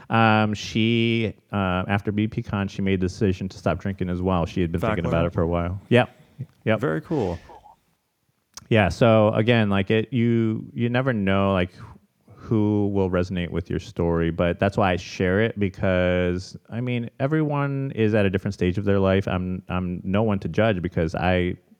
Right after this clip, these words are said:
Speaker 1: I drank for a living. That was my job for two years. So it's just where I'm at currently,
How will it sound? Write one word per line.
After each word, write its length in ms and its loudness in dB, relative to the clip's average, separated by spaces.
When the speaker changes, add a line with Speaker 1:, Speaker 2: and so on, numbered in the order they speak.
Speaker 1:
I 360 0
drank 340 -4
for 140 -2
a 40 0
living. 380 -2
That 100 0
was 220 0
my 160 -4
job 500 -2
for 80 -8
two 200 -8
years. 400 -2
So 840 2
it's 200 -2
just 280 -2
where 240 2
I'm 160 0
at 200 2
currently, 680 -2